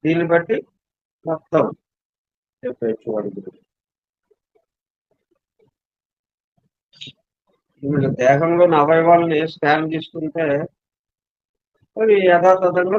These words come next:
మనకు కనిపిస్తున్నాయి. దాన్ని బట్టి డాక్టర్లు రోగ నిర్ధారణ చేసి వైద్యం చేయడం జరుగుతుంది. అక్కడ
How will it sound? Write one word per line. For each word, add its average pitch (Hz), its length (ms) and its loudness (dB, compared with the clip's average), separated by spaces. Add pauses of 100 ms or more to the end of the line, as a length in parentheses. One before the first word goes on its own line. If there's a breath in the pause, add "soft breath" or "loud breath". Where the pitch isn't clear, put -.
మనకు 180 240 -2
కనిపిస్తున్నాయి. 175 680 -4
దాన్ని 170 260 4
బట్టి 165 260 -4 (540)
డాక్టర్లు 160 500 0 (1200)
రోగ 156 160 2 (140)
నిర్ధారణ 147 400 -2 (100)
చేసి 139 300 -6 (1400)
వైద్యం 147 340 0 (320)
చేయడం 135 300 0 (120)
జరుగుతుంది. 107 480 -8 (3250)
అక్కడ 131 180 -6